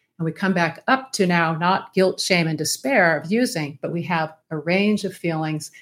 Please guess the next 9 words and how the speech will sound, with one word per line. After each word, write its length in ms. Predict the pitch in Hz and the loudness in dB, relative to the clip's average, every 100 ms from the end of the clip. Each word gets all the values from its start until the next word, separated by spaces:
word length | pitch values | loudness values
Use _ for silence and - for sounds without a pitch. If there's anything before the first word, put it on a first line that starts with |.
| _ - | _ -8
an 80 | 151 | -6
expanded 640 | - - 147 208 180 143 | -6 -4 0 0 0 -2
range 260 | 147 151 | -4 -4
of 80 | 160 | -8
feelings 600 | - 160 151 143 143 - _ _ _ - | -4 -4 -2 -6 -8 -16 _ _ _ -4
that 80 | 165 | -2
we 100 | 160 | -2
can 160 | 160 | -4
experience 920 | 151 - - 220 208 156 156 - - | -6 -6 0 2 2 0 -2 -6 -8